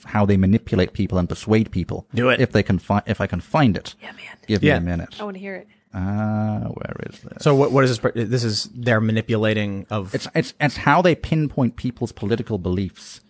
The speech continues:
Speaker 2: Oh.
Speaker 1: And, uh,
Speaker 2: Yeah, you were mentioning, did you find it?
Speaker 1: Uh, right, here we go. So this is a quote from a Facebook source. "The plan for polarization is to get people to move closer to the center.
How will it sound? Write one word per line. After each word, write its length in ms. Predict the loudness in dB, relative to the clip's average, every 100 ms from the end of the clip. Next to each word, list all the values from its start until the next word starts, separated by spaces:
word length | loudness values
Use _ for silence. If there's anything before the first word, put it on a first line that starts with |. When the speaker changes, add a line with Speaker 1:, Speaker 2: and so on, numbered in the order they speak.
| _
Speaker 2:
Oh. 280 | -8 -6 -4
Speaker 1:
And, 480 | -2 0 0 -2 -2
uh, 520 | 0 0 0 -2 -4 -2
Speaker 2:
Yeah, 80 |
you 120 | 2 4
were 60 |
mentioning, 480 | 2 2 2 0 -2 -6
did 60 |
you 60 | -6
find 180 | -4 -4
it? 140 | -6 _ _ _ _ _
Speaker 1:
Uh, 140 | -2 2
right, 180 | 2 4
here 120 | 2
we 60 | 4
go. 180 | 2 0 _ _ _ _ _ _ -4
So 120 | 2
this 140 | 2 4
is 80 |
a 60 | 0
quote 260 | 2 2 2
from 120 | 0
a 60 |
Facebook 440 | 2 0 0 -2 -6
source. 340 | -2 -2 -4 -12 -20 -20 -20 _
"The 140 | 0
plan 480 | 0 0 2 4 2
for 100 | 0
polarization 880 | -4 0 2 4 4 4 2 0 -4
is 140 | -6 -4
to 100 | -2
get 340 | 0 0 -2 -18 _
people 300 | -4 -2 -2
to 100 | 0
move 400 | 2 4 2 0
closer 380 | 0 2 2 0
to 100 | -4
the 80 | -2
center. 480 | 0 0 0 -8